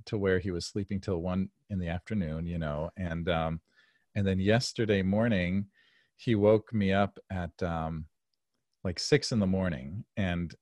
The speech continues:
and he's like, "Dad, I can't find Macy." Macy's my twelve-year-old daughter. And she's, he's like, "She's not in her bed." And so, um, I, I didn't get up. I think he went and checked again. And he's like, "Oh, wait, never mind. She's in her top bunk."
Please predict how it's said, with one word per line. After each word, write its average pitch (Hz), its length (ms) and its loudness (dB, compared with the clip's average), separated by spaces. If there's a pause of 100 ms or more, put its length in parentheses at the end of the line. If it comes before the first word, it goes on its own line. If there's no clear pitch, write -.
and 90 180 -2
he's 90 220 -6
like, 82 340 -2
"Dad, 101 300 -2
I - 80 -8
can't 110 280 0
find 95 220 0
Macy." 98 320 -2
Macy's 82 380 -8
my 76 100 -10
twelve-year-old 76 460 -6
daughter. 101 340 0 (880)
And 92 440 -2
she's, 101 260 -8
he's 101 260 -4
like, 90 140 -2
"She's 107 200 -6
not 107 180 -4
in 95 80 -4
her 85 80 -6
bed." 110 340 -4 (380)
And 101 120 -2
so, 95 640 4
um, 85 520 -2 (1040)
I, 104 240 4
I 110 40 6
didn't 92 240 0
get 85 160 2
up. 82 280 0
I 95 60 -6
think 98 240 -4
he 113 220 0
went 95 240 0
and 82 140 -2
checked - 280 -2
again. 90 320 0
And 87 80 0
he's 90 120 -2
like, 90 200 4
"Oh, 110 80 6
wait, 98 160 4
never 104 200 0
mind. 90 220 0
She's 95 160 -4
in 98 100 2
her 104 100 -2
top - 300 -2
bunk." 85 340 0